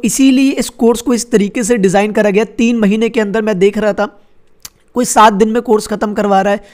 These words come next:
सेवन डेज का, अ, कैंप है जिस पे सात दिन में अंदर अंदर आपको पूरा कोर्स पढ़वा देंगे।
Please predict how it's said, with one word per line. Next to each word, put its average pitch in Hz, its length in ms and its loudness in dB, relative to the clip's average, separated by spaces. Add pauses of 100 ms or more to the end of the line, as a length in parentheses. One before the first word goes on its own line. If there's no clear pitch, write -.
(100)
सेवन 214 400 2
डेज 214 220 4
का, 208 280 2
अ, 208 480 2
कैंप 196 440 0
है 190 220 2
जिस 180 160 -6
पे - 140 -6
सात 196 220 2
दिन 190 140 -2
में 202 120 -4
अंदर 190 200 -2
अंदर 190 440 -4 (400)
आपको 196 260 4
पूरा 214 300 2
कोर्स 208 300 2
पढ़वा 196 340 4
देंगे। 185 280 -2